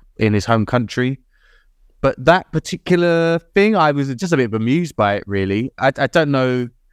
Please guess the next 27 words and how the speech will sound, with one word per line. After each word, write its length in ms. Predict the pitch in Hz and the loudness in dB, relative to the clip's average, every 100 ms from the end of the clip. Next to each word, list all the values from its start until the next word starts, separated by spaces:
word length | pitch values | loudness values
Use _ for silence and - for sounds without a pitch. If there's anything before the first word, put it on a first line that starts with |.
| _ _ _ _ _ _ _ - | _ _ _ _ _ _ _ -6
whether 260 | 131 123 | -2 0
the 100 | 120 | 0
motivation 1160 | 123 127 - 117 123 117 - 120 113 110 110 110 _ _ _ _ _ _ - | 0 0 -2 0 0 0 -2 -2 -2 -4 -4 -6 _ _ _ _ _ _ 0
of 200 | 120 104 | 0 2
that 200 | 113 110 | 2 2
is 360 | 113 113 101 - | 0 0 0 -4
to 180 | - 110 | -4 0
kind 220 | 120 113 | 0 0
of 160 | 98 | 0
make 260 | 110 120 - | 0 -2 -2
people 320 | 123 113 120 | -2 0 0
aware 380 | 113 110 110 110 | 0 2 0 0
that, 300 | 104 104 - _ _ _ - | 0 -4 -6 _ _ _ -4
or 80 | |
make 220 | 104 113 - | -2 -2 0
fans 340 | 123 117 110 | 0 0 0
aware 320 | 107 104 101 | 0 0 0
that 260 | 98 101 - _ _ _ | 0 -2 -6 _ _ _
it's 220 | 117 - | -2 0
not 160 | 123 117 | 0 0
of 100 | 113 | 0
his 180 | 104 107 | 0 0
own 320 | 110 110 110 | 0 0 -2
choice 540 | 98 - 120 135 - - | -2 -2 -2 -2 -8 -4
that 200 | 113 104 | -2 0
he's 240 | 110 104 101 | 0 -2 -4
refu-, 320 | 101 113 | -2 -2